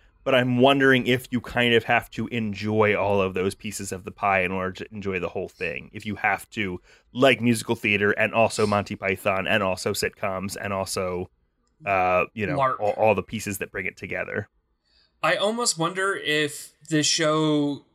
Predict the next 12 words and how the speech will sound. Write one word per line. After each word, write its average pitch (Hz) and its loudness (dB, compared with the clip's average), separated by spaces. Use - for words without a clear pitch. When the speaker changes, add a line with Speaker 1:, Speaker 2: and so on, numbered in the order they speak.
Speaker 2:
could 170 -4
have 143 2
lasted 139 -4
now 135 -4
with, 143 -6
like, 127 -2
this 147 0
resurgence 139 -2
of 131 -4
how 139 -2
popular, 139 -2
like, 123 -2